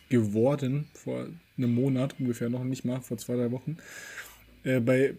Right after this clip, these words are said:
bei vielen Talenten sagt man ja immer, ja, die brauchen noch Zeit, ja, die brauchen auch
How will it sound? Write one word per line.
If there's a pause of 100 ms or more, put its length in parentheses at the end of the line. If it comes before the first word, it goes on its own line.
bei
vielen
Talenten
sagt
man
ja
immer,
ja,
die
brauchen
noch
Zeit,
ja,
die
brauchen
auch